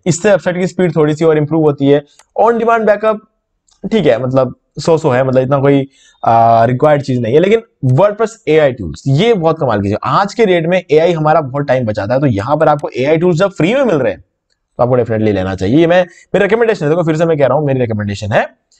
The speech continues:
हमेशा फ-, फर्स्ट प्रायोरिटी इस पे देना कि आप कितना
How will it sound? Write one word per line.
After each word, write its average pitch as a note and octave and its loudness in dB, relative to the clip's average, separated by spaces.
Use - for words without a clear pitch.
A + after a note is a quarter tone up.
हमेशा F#3+ 0
फ-, - -2
फर्स्ट G#3 -2
प्रायोरिटी F3 2
इस D#3+ -2
पे F3 -4
देना D#3 0
कि G3+ -6
आप D#3+ -2
कितना D#3 -2